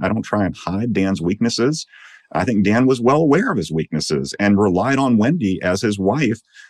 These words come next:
to help him through some of his own social quirks. And Wendy did for a while, but that was one of the things I think that chafed at her, along with how Jewish Dan was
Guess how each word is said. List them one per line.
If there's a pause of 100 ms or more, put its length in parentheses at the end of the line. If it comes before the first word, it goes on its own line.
(140)
to
help
him
through
some
of
his
own
social
quirks. (480)
And
Wendy
did
for
a
while,
but
that
was
one
of
the
things
I
think
that
chafed
at
her,
along
with
how
Jewish
Dan
was